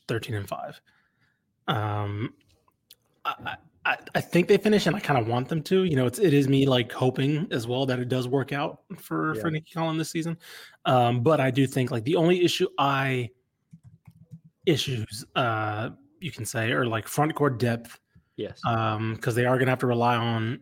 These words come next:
Speaker 1: you know, Asia Blackwell rebounding from the guard position quite a bit and kinda playing that tweener role. Um, and so I think that's why there's kind of a distance between them and Texas, is 'cause I think where, where they're weak, Texas, that's one of their strengths. Um, but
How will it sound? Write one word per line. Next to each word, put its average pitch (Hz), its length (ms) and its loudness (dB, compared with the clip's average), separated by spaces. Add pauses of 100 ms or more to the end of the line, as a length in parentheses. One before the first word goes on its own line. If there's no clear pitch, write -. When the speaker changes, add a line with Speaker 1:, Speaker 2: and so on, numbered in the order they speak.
Speaker 1:
you 160 120 -4
know, 110 160 -2
Asia 123 240 0
Blackwell 117 360 -2
rebounding 113 420 -2
from 120 160 -6
the 110 80 -4
guard 107 240 -6
position 143 580 -6
quite 156 140 -4
a 151 40 -4
bit 165 260 -2
and 151 100 -4
kinda 117 160 -2
playing 117 300 -4
that 117 180 -8
tweener 123 360 -2
role. 143 320 -2 (600)
Um, 110 640 0 (480)
and 131 100 0
so 147 80 4
I 131 80 6
think 147 160 2
that's 139 180 2
why 135 160 2
there's 123 180 -2
kind 123 160 0
of 113 80 -2
a 110 80 0
distance 107 640 -2
between 123 340 -2
them 110 120 -2
and 104 120 -4
Texas, - 480 -12
is 139 100 -6
'cause 117 160 -2
I 107 80 -2
think 110 220 -4
where, 113 240 0
where 123 180 4
they're 131 180 6
weak, 123 420 0
Texas, 127 360 -4 (140)
that's 120 200 -4
one 127 80 0
of 113 60 -2
their 107 120 -6
strengths. - 480 -14 (540)
Um, 107 600 0 (920)
but 143 580 2